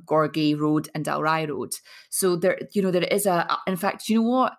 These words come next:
Do you know what? I'm saying this right now and giving myself a ton of work. I am going to put a little list when I, when we put the podcast up, up, up on the website, I'll put a list of information on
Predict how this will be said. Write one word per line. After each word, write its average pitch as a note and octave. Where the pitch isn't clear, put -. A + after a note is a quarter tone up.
Do G#3+
you A3
know C4
what? C#4+
I'm E3
saying A3+
this F3+
right F#3
now D#3+
and D#3+
giving E3
myself D#3
a E3
ton G3
of F#3+
work. G#3
I G3+
am G#3+
going F3+
to F3
put -
a F3
little F3
list -
when E3+
I, D3
when E3
we D#3+
put D#3+
the G3+
podcast F3+
up, -
up, F3
up G3
on G3+
the F3
website, D#3
I'll E3
put -
a F3+
list E3
of D#3
information D#3+
on D#3+